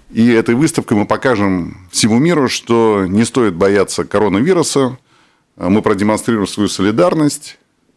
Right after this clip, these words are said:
и, в общем, приезжайте в Берлин. И фактически за два дня до начала выставки вышла информация,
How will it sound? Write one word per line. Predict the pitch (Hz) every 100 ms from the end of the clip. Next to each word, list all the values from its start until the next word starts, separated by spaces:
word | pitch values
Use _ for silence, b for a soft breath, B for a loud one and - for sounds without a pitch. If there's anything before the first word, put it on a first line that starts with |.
| _ _
и, | - 143 139
в | 101
общем, | 107 - 92
приезжайте | 107 101 123 120 - 92
в | 80
Берлин. | 107 107 78 67 - _ _ _ _ _ _ _ -
И | 107 95
фактически | - 101 - - 92 - -
за | 76 98
два | 92 98 90
дня | 78 98 117 160 160 156 _ _ _
до | 87 95
начала | 90 - 92 82
выставки | 92 180 - 135 - 135 131 127 _ _ _ _ _ _ _ _ _ _ _ -
вышла | 98 113 - 92 85
информация, | 80 92 101 147 143 131 127 131